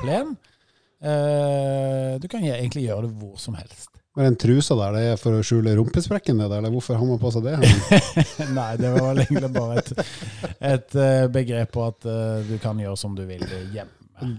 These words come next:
Speaker 1: ikke sant?
Speaker 2: Gru-, grunnen er jo at han Henning, når han står i den såkalte garasjen sin med stakemaskinen, så har han i beste fall på seg truse. Eller mindre.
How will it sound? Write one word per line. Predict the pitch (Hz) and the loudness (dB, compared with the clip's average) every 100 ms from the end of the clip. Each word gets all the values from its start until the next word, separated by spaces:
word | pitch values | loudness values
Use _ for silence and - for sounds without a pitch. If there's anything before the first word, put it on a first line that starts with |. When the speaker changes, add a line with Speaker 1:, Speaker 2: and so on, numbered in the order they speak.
| - | -12
Speaker 1:
ikke | 110 123 | -8 0
sant? | 107 | 4
Speaker 2:
Gru-, | 139 135 113 | 4 6 6
grunnen | 139 127 104 | 8 6 4
er | 107 | 2
jo | |
at | 101 | 2
han | 104 117 | 2 4
Henning, | 131 110 | 4 4
når | 95 101 | 2 -2
han | - | -2
står | 123 127 | -2 0
i | 101 | -2
den | 98 | -6
såkalte | 107 113 113 104 | -6 -6 -6 -2
garasjen | 110 127 117 95 | -2 0 -2 -4
sin | 98 | -6
med | 98 | -6
stakemaskinen, | 92 117 135 127 127 98 85 | -6 -6 -2 -2 -2 -4 -6
så | - 113 107 | -10 -4 -2
har | 120 | 0
han | 104 120 | -2 -2
i | 107 | 0
beste | 131 143 - 131 - | 0 -2 -4 -4 0
fall | 165 110 - - _ - | 0 -2 -6 -18 _ -4
på | 113 101 | 0 2
seg | 90 | 2
truse. | 95 87 85 - _ _ _ _ _ _ _ - - - - - - - - | 0 -2 -6 -12 _ _ _ _ _ _ _ -20 -20 -20 -20 -20 -20 -18 -2
Eller | 131 120 | 4 6
mindre. | 98 82 | 6 2